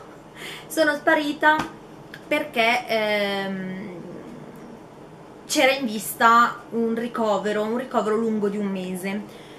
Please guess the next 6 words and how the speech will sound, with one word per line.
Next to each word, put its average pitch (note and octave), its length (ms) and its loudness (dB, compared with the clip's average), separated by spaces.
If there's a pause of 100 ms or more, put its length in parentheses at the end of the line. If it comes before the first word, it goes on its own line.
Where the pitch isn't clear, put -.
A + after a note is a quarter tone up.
ricovero C#4 440 4
che B3+ 160 0
è G#3+ 220 2
avvenuto A3 720 0
a A3 120 -2
gennaio. G#3 800 -2